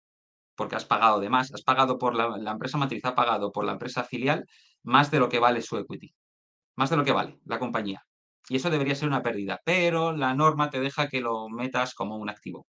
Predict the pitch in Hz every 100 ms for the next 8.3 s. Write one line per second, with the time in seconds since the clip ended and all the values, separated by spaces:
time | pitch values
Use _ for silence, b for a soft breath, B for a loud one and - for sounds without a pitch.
0 | _ 143 160 180 151 139 107 87 - 90
1 | - _ - 101 101 101 131 160 B B
2 | - 95 104 120 101 - 131 147 160 165
3 | 139 123 117 117 110 143 131 135 113 131
4 | 101 - B B B B B _ - 120
5 | 127 143 - 110 95 - 117 98 - 98
6 | 95 92 _ _ - - 151 147 143 -
7 | 123 131 156 147 147 123 - - 165 151
8 | 190 -